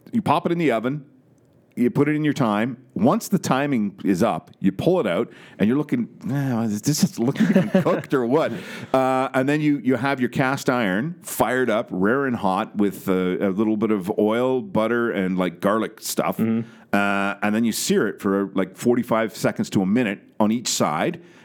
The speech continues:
Speaker 1: and do the edges. That's it.
Speaker 2: Wow.
Speaker 1: Holy smokes.
Speaker 2: You have it over Christmas?
Speaker 1: It was so good, man.
Speaker 2: <laughs>
Speaker 1: I have not had a better steak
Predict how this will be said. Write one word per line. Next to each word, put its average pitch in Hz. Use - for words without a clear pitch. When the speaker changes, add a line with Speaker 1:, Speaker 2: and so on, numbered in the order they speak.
Speaker 1:
and 95
do 117
the 127
edges. 147
That's -
it. 175
Speaker 2:
Wow. 139
Speaker 1:
Holy 131
smokes. -
Speaker 2:
You 117
have 117
it 120
over 117
Christmas? 196
Speaker 1:
It 170
was 160
so 185
good, 160
man. 78
Speaker 2:
<laughs> -
Speaker 1:
I 160
have 180
not 151
had 156
a 147
better 131
steak 92